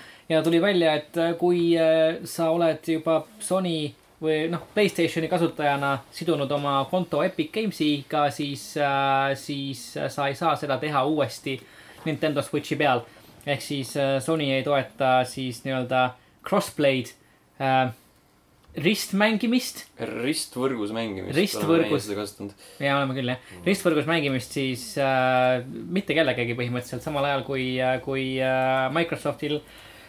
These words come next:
Speaker 1: äh, ja Nintendol ei ole sellega väga, väga probleeme ja Sony on sattunud sellepärast siis ka päris suure kriitikarahe alla.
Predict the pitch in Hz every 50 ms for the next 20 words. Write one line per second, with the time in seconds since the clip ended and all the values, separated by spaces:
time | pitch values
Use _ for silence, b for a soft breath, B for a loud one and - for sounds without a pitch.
0 | B B - 156 147 147 147 147 143 143 143 143 147 143 143 147 147 147 151 151
1 | 143 - 180 185 175 160 147 135 147 151 160 160 156 156 160 160 165 156 160 165
2 | 165 170 165 160 160 160 160 160 - _ - - - _ - 165 160 156 160 160
3 | 170 190 240 214 151 131 131 131 135 135 180 170 156 151 143 139 160 160 - -
4 | 143 139 135 - 151 143 143 139 147 143 139 - - 160 - - - 135 151 151
5 | 147 139 - - 156 147 143 139 - 160 151 156 - 123 - 147 139 143 143 143
6 | 143 139 139 139 135 135 127 - _ - - 190 185 151 131 123 -